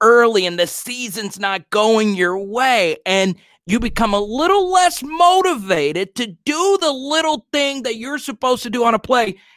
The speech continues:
And just that little inch in the S E C where everybody's athletic,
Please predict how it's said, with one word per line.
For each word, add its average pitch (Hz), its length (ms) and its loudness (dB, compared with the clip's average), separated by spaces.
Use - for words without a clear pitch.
And 170 160 -4
just 330 220 -2
that 302 180 -4
little 240 380 0
inch 220 500 -2
in 196 100 -2
the 208 160 -4
S 262 220 -2
E 233 120 -4
C 233 240 0
where 143 260 0
everybody's 214 560 -2
athletic, 190 580 0